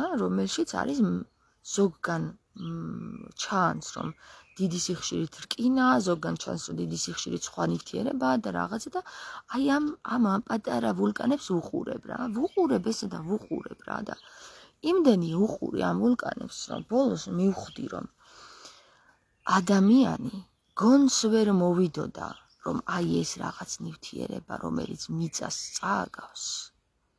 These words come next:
აიღო და ამისგან რკინა გა-, გამოეთალა რა.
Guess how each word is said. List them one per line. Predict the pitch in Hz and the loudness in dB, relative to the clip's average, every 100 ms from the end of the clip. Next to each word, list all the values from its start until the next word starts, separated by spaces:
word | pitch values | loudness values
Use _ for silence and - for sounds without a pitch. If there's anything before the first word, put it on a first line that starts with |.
| _ - - _ - - | _ -20 -20 _ -20 -4
აიღო | 175 208 208 170 - 170 | 4 6 6 4 2 -2
და | 175 214 | 0 2
ამისგან | 175 175 - 196 185 | 2 0 -2 0 -2
რკინა | 170 - 202 190 170 | -2 -4 2 4 2
გა-, | 160 165 - _ _ | 0 -4 -6 _ _
გამოეთალა | - 165 160 - - - - - | -4 -2 0 -4 -8 -12 -10 -14
რა. | - 190 190 | -10 -8 -8